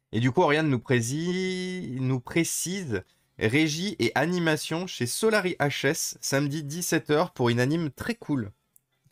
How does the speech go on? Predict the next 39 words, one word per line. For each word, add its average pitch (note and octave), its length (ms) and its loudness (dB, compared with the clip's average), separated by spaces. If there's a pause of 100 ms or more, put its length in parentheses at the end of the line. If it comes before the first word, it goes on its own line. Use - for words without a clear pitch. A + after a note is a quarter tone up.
(320)
Mais G#2 80 0
écoute, C3+ 220 0
j'ai E3 140 0
confiance. - 680 -8
Moi, A2+ 140 -2
j'ai A#2 140 -4
totalement D3 420 -2
confiance. - 580 -10 (680)
Euh, G#2 220 0
on B2 80 -2
va E3+ 100 2
tester G3 460 -4
rapidement, E3+ 880 -6
euh, G#2+ 240 -2
ce - 240 -10
téléphone. C#3 580 -4 (380)
Donc, A#2+ 340 -4 (300)
pour G#3 180 -6
tester G3+ 320 0
le F3+ 100 -2
téléphone, D#3+ 520 0
parce A#2 160 -4
qu'on A#2 100 -4
n'a A2 100 0
pas D#3+ 140 0
les C#3+ 100 0
boutons, A2+ 420 -8 (100)
les F2+ 80 -6
boutons, G#2 240 -8
ils C3+ 60 -6
sont G#2 140 -10
sur - 160 -6
la A2 120 0
frame, E3+ 380 -8 (360)
il G#2 80 -10
faut C#3 180 -4
juste F3 320 -4
faire D#3 280 -8
contact. - 720 -8